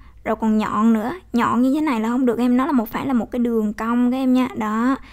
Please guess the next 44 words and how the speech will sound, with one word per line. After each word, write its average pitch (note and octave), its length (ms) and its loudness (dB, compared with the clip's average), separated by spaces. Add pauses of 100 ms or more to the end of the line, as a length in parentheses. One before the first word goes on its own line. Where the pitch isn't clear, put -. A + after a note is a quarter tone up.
(260)
nếu C4 180 4
như F4+ 100 4
mà C#4+ 120 4
nó A#3+ 120 2
nhọn C#4 320 2
quá B3+ 240 0
thì D#4+ 80 2
mình A3+ 200 4
cũng A#3 160 -4
có C#4 60 -2
thể C4 160 -4
là B3+ 160 -2 (500)
cong C#4 300 4
một B3 140 2
tí C4+ 100 -2
xíu, D#4+ 280 -2
chứ G4 160 0
không C#4+ 180 2
thể A3 140 -2
là B3 200 -2 (460)
nhọn A3 380 0
như B3+ 80 4
thế D4 60 2
này C#4 140 0
được. G#3+ 200 -4 (500)
Rồi, G#3+ 380 0
ờ, G#3 160 -2 (720)
ờ, G3+ 440 -6 (100)
tô C4+ 280 2
màu G#3+ 380 0
đậm G#3 400 -2
ở A#3+ 40 -4
chỗ B3 100 -4
này B3+ 180 -2
mình G#3+ 180 0
phải A3+ 100 -8
tẩy - 280 -6
bớt, C4+ 260 -2
phải A3+ 140 -4
gom B3 260 2
bớt B3+ 220 -2
các G4+ 60 -6
em C4 160 2
nha. C4 160 2